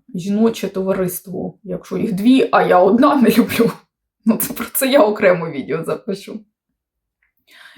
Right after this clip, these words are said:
Він мені пише: «А, та може ти до мене прийдеш?» Я кажу: «Ні, я каву до незнайомих людей, ще я до нього приїхала, і ні, не буду». Е, далі він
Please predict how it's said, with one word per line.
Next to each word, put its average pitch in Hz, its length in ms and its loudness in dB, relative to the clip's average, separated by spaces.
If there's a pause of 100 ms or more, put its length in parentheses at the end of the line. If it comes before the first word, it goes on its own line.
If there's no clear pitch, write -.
Він 285 160 4
мені 330 160 0
пише: 226 520 0 (120)
«А, - 220 -4
та - 180 0
може 453 240 4
ти 440 120 4
до 440 100 6
мене 359 300 2
прийдеш?» 214 320 -2
Я 233 120 4
кажу: 254 200 2
«Ні, 214 260 4
я 220 260 0 (140)
каву 269 340 2
до 208 160 2
незнайомих 202 720 -2
людей, 254 440 -6 (120)
ще - 180 -6
я 202 100 6
до 202 120 0
нього 202 280 0
приїхала, 202 840 -2
і - 580 -12
ні, 180 300 -6
не 220 120 -2
буду». - 420 -8 (1500)
Е, 208 560 2 (880)
далі 330 460 2
він 277 340 0